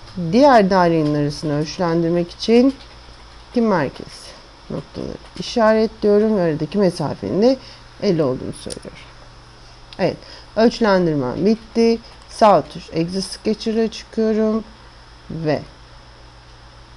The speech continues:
izometrikten bakıyorum. Sağ tuş Remove Extrude deyip şu şekilde ve istersem duvara açı da vermek istersem Draft Angle birimine verip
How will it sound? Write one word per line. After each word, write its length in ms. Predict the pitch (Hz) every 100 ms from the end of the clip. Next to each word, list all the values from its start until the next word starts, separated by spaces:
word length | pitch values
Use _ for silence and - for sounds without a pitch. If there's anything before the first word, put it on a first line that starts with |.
| - - - - - - -
izometrikten 840 | 185 185 180 190 - - 202 202 214
bakıyorum. 640 | 214 233 220 226 226 247 - - - - - - -
Sağ 360 | - 247 226
tuş 340 | 233 196 233 - - - - - - 226
Remove 320 | 247 294 233
Extrude 440 | 175 - - 143 139 -
deyip 340 | 135 139 220 285 - - - -
şu 100 | 202
şekilde 840 | 175 147 147 139 147 180 233 320 - - - - - - - - - - - - -
ve 180 | 175 165
istersem 840 | - - 160 165 175 160 156 151
duvara 280 | 165 165 160
açı 260 | 160 - 180
da 120 | 170
vermek 380 | 156 147 143 143
istersem 720 | - 107 135 147 175 165 175 - - - - -
Draft 320 | 185 180 180
Angle 380 | 156 147 143 131
birimine 360 | 139 139 139
verip 180 | 135 208